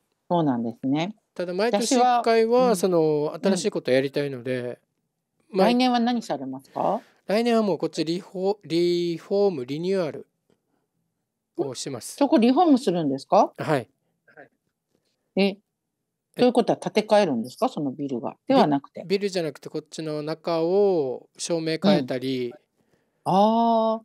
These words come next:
Speaker 2: 壁を変えたり
Speaker 1: へえ。
Speaker 2: したいなと思ってます。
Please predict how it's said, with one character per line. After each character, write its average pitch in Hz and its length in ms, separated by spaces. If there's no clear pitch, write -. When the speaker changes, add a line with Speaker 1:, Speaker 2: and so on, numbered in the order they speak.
Speaker 2:
壁 156 240
を 131 140
変 143 140
え 135 60
た 131 140
り 120 200
Speaker 1:
へ 165 840
え。 151 40
Speaker 2:
し 160 100
た 156 120
い 135 80
な 131 180
と 131 140
思 123 100
っ 117 40
て - 120
ま 107 160
す。 - 340